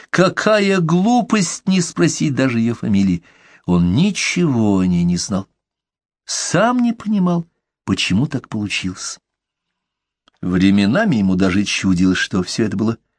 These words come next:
галлюцинацией или сном. Разве не случалось ему частенько дремать на скамье в парке Лесама? Возможно,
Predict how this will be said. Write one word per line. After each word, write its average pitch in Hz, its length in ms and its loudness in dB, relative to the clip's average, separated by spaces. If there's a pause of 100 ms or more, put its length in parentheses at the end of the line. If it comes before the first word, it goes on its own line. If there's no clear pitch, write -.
(180)
галлюцинацией 98 1080 -2 (480)
или 90 160 -4
сном. 90 580 -6 (920)
Разве 95 420 2
не 92 120 2
случалось 98 680 0
ему 120 200 0 (300)
частенько 113 720 2
дремать 104 580 2
на 123 100 0
скамье 101 460 0
в - 100 -10
парке 98 400 0
Лесама? 92 600 0 (340)
Возможно, 160 920 2